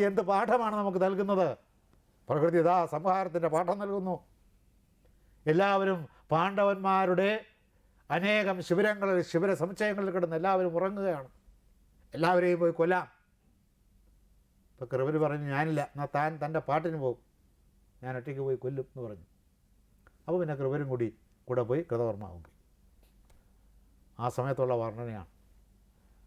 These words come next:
മൃത്യു ദേവത. എന്താണ് മൃത്യു? അത് വായിക്കുമ്പോൾ ശരിക്കും നമ്മൾ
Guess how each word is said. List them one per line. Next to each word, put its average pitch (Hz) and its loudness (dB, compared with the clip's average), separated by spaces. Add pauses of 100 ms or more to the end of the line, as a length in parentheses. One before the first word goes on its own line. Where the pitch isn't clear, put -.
(180)
മൃത്യു 120 -4 (100)
ദേവത. 123 2 (480)
എന്താണ് 123 -2
മൃത്യു? 113 -6 (1300)
അത് 110 -10
വായിക്കുമ്പോൾ 123 -2
ശരിക്കും 123 -2
നമ്മൾ 135 2